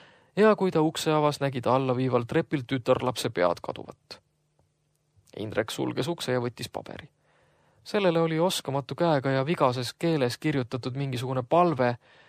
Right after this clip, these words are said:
"Krestuse meie issanta kanadusse perast."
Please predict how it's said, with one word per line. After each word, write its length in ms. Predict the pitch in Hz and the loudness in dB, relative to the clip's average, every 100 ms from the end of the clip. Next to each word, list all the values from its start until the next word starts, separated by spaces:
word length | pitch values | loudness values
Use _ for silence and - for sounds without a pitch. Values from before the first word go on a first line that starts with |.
| _ _ | _ _
"Krestuse 800 | - 131 175 - - 165 170 156 - | -4 0 0 -2 -6 -4 -2 -4 -6
meie 380 | 127 143 131 117 | -4 0 2 0
issanta 600 | 151 - 180 160 - 160 147 - - _ _ _ | -2 -2 -2 -2 0 0 0 -8 -20 _ _ _
kanadusse 800 | - 165 180 170 165 - - 151 - - | 2 4 4 0 -2 -2 -2 -2 -4 -4
perast." 600 | 135 92 64 - - - | -2 -2 -4 -10 -12 -18